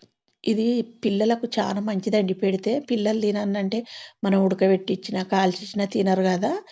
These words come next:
ఇలా చేసి ఇస్తే తింటారు. ఇందులో మనకు ప్రోటీన్, ఫైబర్, పీచు పదార్థం ఎక్కువ ఉంటది. చిన్నపిల్లలకైతే చాలా మంచిది ఇవి పెడితే,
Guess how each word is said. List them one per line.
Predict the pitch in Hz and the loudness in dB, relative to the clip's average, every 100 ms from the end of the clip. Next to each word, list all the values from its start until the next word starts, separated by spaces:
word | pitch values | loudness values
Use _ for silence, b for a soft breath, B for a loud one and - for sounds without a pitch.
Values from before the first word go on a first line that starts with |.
| B B B | B B B
ఇలా | - 214 | 6 8
చేసి | 208 208 196 214 | 8 6 4 0
ఇస్తే | 202 254 | 2 2
తింటారు. | 254 202 190 190 254 403 415 _ | 2 -2 2 0 0 -2 -8 _
ఇందులో | 185 185 208 | -4 -2 -2
మనకు | 208 190 - | -2 -4 -2
ప్రోటీన్, | 190 180 190 185 190 | -2 0 0 -2 -2
ఫైబర్, | 185 190 185 185 196 | -2 -2 0 -2 -4
పీచు | 196 214 196 - | -4 0 0 0
పదార్థం | 208 185 185 185 208 233 - B B B B | -2 0 0 -2 -4 -6 -8 B B B B
ఎక్కువ | 190 - 220 | -2 4 6
ఉంటది. | 220 196 190 185 269 | 6 4 0 0 -2
చిన్నపిల్లలకైతే | - 214 214 254 233 220 208 190 233 | -4 -2 0 2 4 4 2 0 0
చాలా | - 196 190 226 | -2 -2 -2 0
మంచిది | 226 190 - 202 220 | 0 0 -2 -2 -2
ఇవి | 233 190 | 2 2
పెడితే, | 190 180 190 | 2 0 0